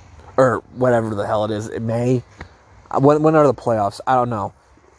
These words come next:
Cohesion, chemistry, and culture, all three of those need to change for the better if this team is gonna do anything in the pl-, come playoff time. I hope everyone s-, is staying healthy out there.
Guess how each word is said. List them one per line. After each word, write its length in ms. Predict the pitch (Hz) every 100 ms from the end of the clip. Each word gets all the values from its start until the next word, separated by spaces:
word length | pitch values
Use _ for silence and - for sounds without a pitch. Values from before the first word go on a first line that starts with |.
| _ _ _ _ _ _ _ - - - - - - - - -
Cohesion, 720 | 131 147 185 165 175 165 -
chemistry, 720 | 170 156 151 - 151 143 139 -
and 140 | 117
culture, 400 | 143 135 - 113
all 220 | - 139
three 160 | 143 151
of 60 | 143
those 160 | 131
need 140 | 127 117
to 100 | 107
change 540 | - 139 160 180 - _ _
for 120 | -
the 80 | 120
better 400 | 110 127 117 - _ -
if 140 | 120
this 220 | 123 117 -
team 340 | 143 131 120 - -
is 120 | 120
gonna 200 | 117 113
do 340 | 110 113 107 - - _ -
anything 460 | 117 113 - 104
in 60 | 104
the 80 | 101
pl-, 200 | - -
come 180 | - 101
playoff 380 | - 101 85 -
time. 260 | - 87 80 _ - - - - - - - -
I 100 | -
hope 240 | 92 127 -
everyone 340 | 127 123 123
s-, 140 | 120 -
is 160 | 120
staying 300 | - 123 117
healthy 320 | 123 120 127
out 140 | 113 -
there. 220 | 117